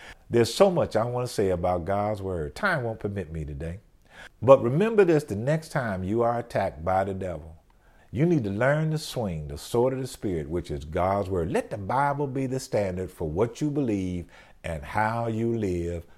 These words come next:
no matter what. Let me say that again. Let the Bible be the standard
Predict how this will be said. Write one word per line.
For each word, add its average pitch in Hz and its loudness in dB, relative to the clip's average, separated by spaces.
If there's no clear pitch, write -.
no 85 0
matter 98 -2
what. 80 -6
Let 214 4
me 127 -2
say 117 0
that 117 0
again. 87 -6
Let 98 0
the 90 0
Bible 127 4
be 156 6
the 143 0
standard 76 -4